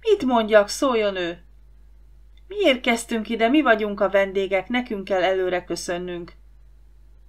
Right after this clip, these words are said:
Lars figyelmesen szemlélte az előtte veszteglő alakot. Félelme fokozatosan eltűnt. Milyen furcsán mozdulatlan ez a lény.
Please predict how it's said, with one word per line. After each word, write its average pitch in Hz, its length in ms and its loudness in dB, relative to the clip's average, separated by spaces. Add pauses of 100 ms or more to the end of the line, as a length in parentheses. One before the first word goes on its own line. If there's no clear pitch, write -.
(340)
Lars 247 400 0
figyelmesen 190 680 -2
szemlélte 208 800 -2
az 175 160 -4
előtte 208 400 0
veszteglő 185 540 -4
alakot. - 540 -4 (920)
Félelme 277 580 2
fokozatosan 202 840 -4
eltűnt. 233 640 -4 (920)
Milyen 247 380 -4
furcsán 254 500 0
mozdulatlan 175 680 -2
ez 170 160 -4
a 165 80 2
lény. 160 360 -6